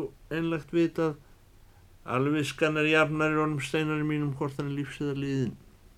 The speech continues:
Sendir hann mér ekki nálabréf? Alveg skunni sé lof. Nú myndi ekki spilla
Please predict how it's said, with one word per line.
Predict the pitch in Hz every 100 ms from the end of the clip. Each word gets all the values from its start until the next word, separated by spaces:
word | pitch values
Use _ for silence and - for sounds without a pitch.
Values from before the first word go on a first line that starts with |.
| - - - - - - - - - - - - - -
Sendir | - - 403 339 294 240 214 185
hann | 175 170
mér | 160 151
ekki | 135 135
nálabréf? | 123 107 101 90 85 78 - 52 - - - - - - - - -
Alveg | 220 240 202 175 156 143 131
skunni | - - 117 110 107 98
sé | - 92
lof. | 78 69 64 67 67 - - - - - - - - - - - - - - - - - - - - - - - - - 196
Nú | 202 226 202 131
myndi | 104 92 117
ekki | 131 170
spilla | - - - 254 247 247